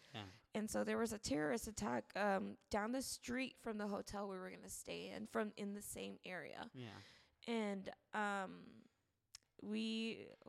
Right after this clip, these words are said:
Speaker 2: they canceled the trip, um, And I was just, I was looking at my sister like, "Oh, man,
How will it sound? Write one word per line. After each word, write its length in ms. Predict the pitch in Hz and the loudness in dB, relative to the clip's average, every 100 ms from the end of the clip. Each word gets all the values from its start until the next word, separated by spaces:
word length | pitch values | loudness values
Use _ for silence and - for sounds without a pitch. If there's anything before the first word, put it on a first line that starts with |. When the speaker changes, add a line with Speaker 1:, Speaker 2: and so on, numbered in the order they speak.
| 226 | 0
Speaker 2:
they 200 | 214 214 | 0 0
canceled 580 | - 233 247 247 240 226 | -2 0 0 0 0 0
the 80 | 208 | -2
trip, 420 | - - 202 208 - - - | -8 -2 2 2 0 -10 -4
um, 600 | 214 202 196 240 233 240 - _ _ _ _ _ _ _ 214 | -2 0 -4 -8 -12 -14 -20 _ _ _ _ _ _ _ -2
And 320 | 208 202 - - | -2 -2 -8 -14
I 340 | - 202 202 220 | -2 2 2 2
was 280 | 220 220 - | 0 -2 0
just, 360 | 208 208 - | 0 0 -2
I 160 | - 208 | 0 2
was 240 | 220 208 | 0 -2
looking 320 | 202 208 214 | -6 -6 -6
at 120 | 208 - | -8 -8
my 140 | 190 | -8
sister 380 | - 202 - 214 | -6 -6 -6 -6
like, 220 | - - - | -6 -6 -10
"Oh, 40 | 190 - - - | -14 -14 -20 -16
man, 140 | 226 | -14